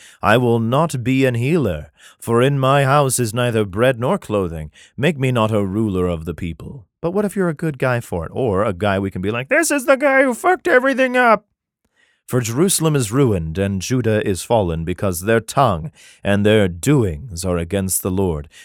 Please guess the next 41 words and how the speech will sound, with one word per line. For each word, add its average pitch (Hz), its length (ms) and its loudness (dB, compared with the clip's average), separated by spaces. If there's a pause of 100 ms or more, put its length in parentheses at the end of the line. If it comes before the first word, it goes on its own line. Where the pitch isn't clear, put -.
to - 80 -18
provoke 113 340 2
the 110 140 2
eyes 101 340 2
of 85 60 -6
his 87 160 -8
glory. 92 600 -4
Well, 185 260 -8 (120)
g-, - 160 -20 (420)
give 175 200 -2
us 196 100 -4
a 180 60 -2
little 170 180 0
bit 165 160 -4
more 160 220 0
help, 151 320 -2
man. 92 360 -6 (600)
You 135 120 -2
know, 127 120 0
maybe 135 300 0
don't 139 180 2
punish 147 360 0
us 110 160 0
for, 104 140 -6
like, 104 200 0
one 107 300 -4
guy's 104 440 0 (160)
terrible 110 460 0
standing 110 560 -4
and 73 120 -10
shit, 73 340 -12 (320)
you 92 120 -6
dumb 80 380 -6
fuck. - 460 -6 (600)
Like, 113 560 -2 (180)
why 139 440 6
would 156 200 2
you 139 140 2
ever 139 200 2
do 143 240 0
this? 80 380 -10